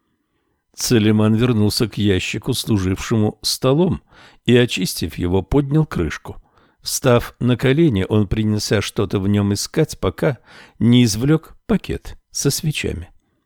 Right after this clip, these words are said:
«В этом грузовике темень хоть глаз выколи», проворчал он. Он зажёг фитилёк, накапал немного воска на дно тарелки и поставил в неё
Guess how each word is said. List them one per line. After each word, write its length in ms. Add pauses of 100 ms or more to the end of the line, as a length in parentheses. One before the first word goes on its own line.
(960)
«В 180
этом 320
грузовике 840 (500)
темень 640 (320)
хоть 400
глаз 560
выколи», 400
проворчал 600
он. 160 (600)
Он 200
зажёг 420
фитилёк, 640 (440)
накапал 580
немного 420
воска 560
на 180
дно 220
тарелки 480
и 220
поставил 640
в 80
неё 260